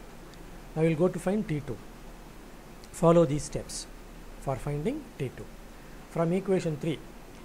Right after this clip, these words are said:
T two is M three into G plus A. M three as it is, G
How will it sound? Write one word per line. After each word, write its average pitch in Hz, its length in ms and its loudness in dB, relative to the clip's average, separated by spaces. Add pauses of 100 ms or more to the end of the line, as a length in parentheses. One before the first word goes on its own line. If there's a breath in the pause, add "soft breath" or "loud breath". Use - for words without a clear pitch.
(180)
T 202 140 4
two 202 180 2
is 151 140 4
M 160 200 2
three 208 260 4
into 170 260 2
G 160 200 2
plus 143 320 0
A. - 520 -10
M 147 140 0
three 160 200 2
as 127 200 -2
it 139 120 -8
is, 262 180 0 (480)
G 196 280 0